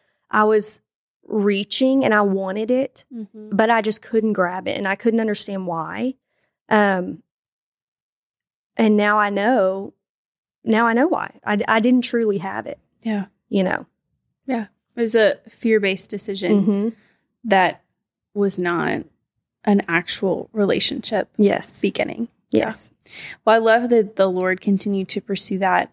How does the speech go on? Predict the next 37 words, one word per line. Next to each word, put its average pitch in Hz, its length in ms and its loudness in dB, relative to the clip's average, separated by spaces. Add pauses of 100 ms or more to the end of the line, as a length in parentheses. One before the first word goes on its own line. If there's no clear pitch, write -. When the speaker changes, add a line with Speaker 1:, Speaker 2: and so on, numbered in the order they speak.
Speaker 2:
and 190 340 -4 (260)
what 202 200 2
a 208 60 2
gift - 320 -4
that 175 180 0
is. 180 440 -2 (560)
Uh, 208 160 4
how 233 180 2
did 247 180 2
you 247 120 0
come 214 380 2
to 202 460 2
the 196 140 -4
realization 185 580 -2
that 170 140 -4
you 185 100 -8
didn't 175 320 -6
have 190 240 -14
a 196 40 -10
relationship 196 640 -6
with - 100 -12
Jesus? - 460 -14 (580)
Speaker 1:
Okay, 202 280 0
so, 196 640 0 (300)
um, 190 520 0 (260)
this 208 240 0
was 233 540 0 (180)
in 196 220 2
September. 180 720 -2
Speaker 2:
Mm-hmm. 202 340 -12 (400)
Speaker 1:
Um, 196 500 0 (1080)
I 202 160 2
had 208 140 2
just 185 220 -2
had 208 160 2
my 214 140 -2
youngest 196 680 -6